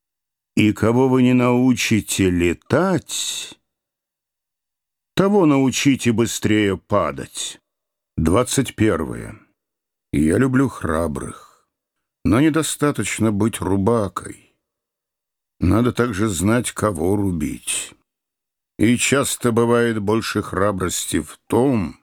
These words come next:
чтобы удержаться и пройти мимо,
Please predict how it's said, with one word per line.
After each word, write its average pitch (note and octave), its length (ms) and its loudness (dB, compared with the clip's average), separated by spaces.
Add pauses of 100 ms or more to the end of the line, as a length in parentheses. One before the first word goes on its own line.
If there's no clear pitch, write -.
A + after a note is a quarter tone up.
(1500)
чтобы A2 360 0
удержаться B2 680 0
и A#2 80 2
пройти A2 500 -2
мимо, E2 640 0